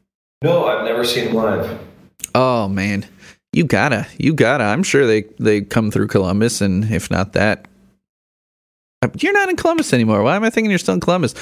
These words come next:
Speaker 2: I'm sure they come through Richmond and, uh, other towns nearby. They, uh, still tour pretty extensively when they put out albums.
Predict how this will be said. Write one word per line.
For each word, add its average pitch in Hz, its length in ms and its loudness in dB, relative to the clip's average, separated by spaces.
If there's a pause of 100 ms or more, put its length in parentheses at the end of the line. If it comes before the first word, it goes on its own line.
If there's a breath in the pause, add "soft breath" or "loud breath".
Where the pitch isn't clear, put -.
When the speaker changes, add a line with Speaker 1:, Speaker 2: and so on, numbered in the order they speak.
(200 loud breath)
Speaker 2:
I'm 156 100 2
sure 254 160 2
they 196 120 2
come 131 180 0
through 107 140 2
Richmond 135 440 2
and, 107 200 4
uh, 98 160 2
other 107 340 2 (880 loud breath)
towns 107 420 0
nearby. 104 540 2
They, 107 260 2
uh, 101 240 2 (720 loud breath)
still - 240 0
tour 175 240 0
pretty 120 220 0
extensively 101 720 0
when 101 140 2
they 104 80 0
put 104 160 2
out 104 120 2
albums. 110 460 0